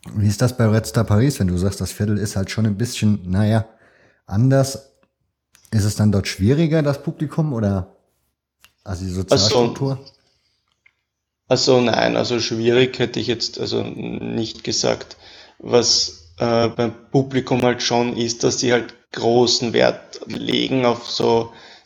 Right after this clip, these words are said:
Speaker 2: diese Arbeitervergangenheit, die halt gerade diese nördlichen Vororte von Paris haben, weil da ja die ganzen,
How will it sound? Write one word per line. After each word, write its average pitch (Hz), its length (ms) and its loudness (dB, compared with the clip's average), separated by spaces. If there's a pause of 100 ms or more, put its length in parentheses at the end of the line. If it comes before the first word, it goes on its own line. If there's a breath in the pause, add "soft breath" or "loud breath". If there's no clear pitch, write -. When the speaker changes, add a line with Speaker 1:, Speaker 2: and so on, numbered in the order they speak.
(140)
Speaker 2:
diese 117 800 -2 (300 loud breath)
Arbeitervergangenheit, 123 1200 0
die 127 120 -2
halt 117 300 -4 (120)
gerade 113 240 -2
diese 117 200 0
nördlichen 120 420 4
Vororte 123 380 2
von 127 140 -6
Paris 120 280 -2
haben, 123 200 2
weil 123 100 2
da 120 80 -2
ja 123 140 4
die 120 100 -8
ganzen, 120 540 -2